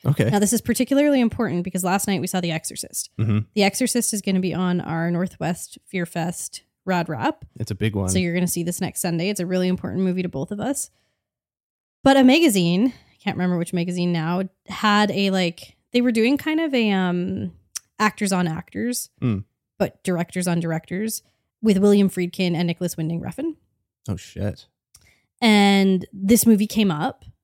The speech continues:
Speaker 2: because it was critically panned. Like, people,
Speaker 1: Hmm.
Speaker 2: you know,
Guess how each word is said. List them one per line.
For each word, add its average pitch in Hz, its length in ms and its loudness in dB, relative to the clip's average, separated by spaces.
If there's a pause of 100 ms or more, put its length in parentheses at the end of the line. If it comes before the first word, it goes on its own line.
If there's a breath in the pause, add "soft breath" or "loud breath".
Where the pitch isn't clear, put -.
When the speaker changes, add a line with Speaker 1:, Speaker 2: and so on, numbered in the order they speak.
Speaker 2:
because 233 160 2
it 233 40 4
was 233 100 0
critically 277 360 0
panned. 156 600 -4
Like, 165 120 -8 (400)
people, 190 480 -2 (140)
Speaker 1:
Hmm. 98 260 -4
Speaker 2:
you 202 160 2
know, 165 140 0